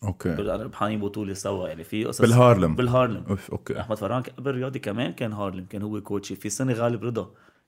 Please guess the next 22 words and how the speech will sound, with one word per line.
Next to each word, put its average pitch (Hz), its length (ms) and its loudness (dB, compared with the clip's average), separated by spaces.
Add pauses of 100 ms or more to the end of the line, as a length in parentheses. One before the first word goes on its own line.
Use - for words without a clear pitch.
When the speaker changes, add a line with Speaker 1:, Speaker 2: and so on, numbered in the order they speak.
Speaker 2:
كان 110 140 -2
كوتشي. 107 340 -2
يعني 90 80 -8
بتتذكر 110 440 0
قصص، - 600 -4 (340)
كنا 117 300 -2
under 113 60 -2
fourteen، 113 440 -4
under 107 200 -4
sixteen، 113 520 -6
under 110 200 -6
eighteen، 104 300 -6
كنا 123 140 -6
دايما 139 240 0
من 117 120 -2
الفرق 117 240 -4
المميزة 117 400 -4
اللي 107 120 -6
بتوصل 113 280 -8
finals 98 460 -6
وبتربح. - 440 -10 (840)
هلا - 380 2